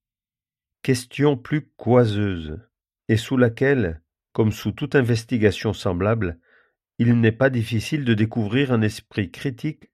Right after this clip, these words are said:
hostile à l'inspiration plénière de la parole de Dieu. Le fait d'une copie est possible, mais n'y a-t-il donc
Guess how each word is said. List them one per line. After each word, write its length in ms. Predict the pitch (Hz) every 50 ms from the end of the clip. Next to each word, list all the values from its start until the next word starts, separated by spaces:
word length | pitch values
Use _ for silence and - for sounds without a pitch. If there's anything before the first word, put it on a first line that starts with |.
| _ -
hostile 520 | 214 - - - - - 139 143 135 120
à 60 | 101
l'inspiration 720 | 95 107 123 117 - - - 131 117 113 110 - - 110 92
plénière 420 | - - 123 123 123 135 151 143
de 80 | 127 110
la 160 | 90 85 78
parole 320 | - - 107 131 147 131 117
de 120 | 101 92
Dieu. 380 | 87 85 85 87 87 - - _ _ _ _ _ _ _ _ _ _ _ _ _ _ _ _ _ _ _ _
Le 120 | - 107 98
fait 220 | - - 151 143
d'une 260 | 127 110 104 104 101
copie 300 | - 117 107 - - 143
est 100 | 127 104
possible, 720 | - - 110 107 - - 160 143 117 101 90 85 82 - _ _ _ _ _ _ _ -
mais 140 | 110 113 113
n'y 160 | 120 127 147
a-t-il 300 | 151 147 - 147 127 120
donc 260 | 110 113 110 107 -